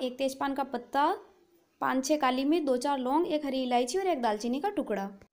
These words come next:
जब हमारे चावल उबल रहे थे उसी टाइम पर मैंने एक तरफ अंडे और आलूओं को उबलने के लिए रख दिया था। मैंने यहाँ पर चार अंडे लिए हैं, आप कोई से भी अंडे ले सकते हैं, देसी विदेशी जो भी आप चाहो। आलू यहाँ पर ऑप्शनल है, आप चाहो तो इसे स्किप भी कर सकते हो।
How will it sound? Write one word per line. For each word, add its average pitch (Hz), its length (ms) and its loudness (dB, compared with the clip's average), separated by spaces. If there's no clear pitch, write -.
जब 311 200 2
हमारे 330 300 4
चावल 294 320 2
उबल 320 220 4
रहे 339 220 2
थे 381 200 -2
उसी 339 240 -2
टाइम 320 260 4
पर 359 120 2
मैंने 311 280 4
एक 277 240 -2
तरफ 311 420 2
अंडे 254 360 -2
और 277 220 -2
आलूओं 247 300 -4
को 285 120 0
उबलने 254 280 0
के 277 80 -2
लिए 277 140 0
रख 226 140 -2
दिया 302 240 0
था। 339 200 -4
मैंने 294 200 0
यहाँ 339 160 0
पर 349 240 0
चार 285 460 -2
अंडे 240 300 -6
लिए 277 220 -2
हैं, 294 140 -4
आप 233 300 -8
कोई 226 180 -4
से 262 120 -6
भी 302 100 -2
अंडे 294 180 0
ले 285 140 -2
सकते 285 260 -6
हैं, 294 140 0
देसी 226 260 -6
विदेशी 240 420 -4
जो 247 140 -2
भी 240 120 -2
आप 240 140 -2
चाहो। 254 300 -2
आलू 277 240 2
यहाँ 359 180 6
पर 359 140 4
ऑप्शनल 330 420 2
है, 339 80 4
आप 262 120 -4
चाहो 254 200 -2
तो 269 100 -4
इसे 277 200 -4
स्किप 247 240 -6
भी 262 120 -2
कर 311 140 0
सकते 311 260 -4
हो। 330 200 0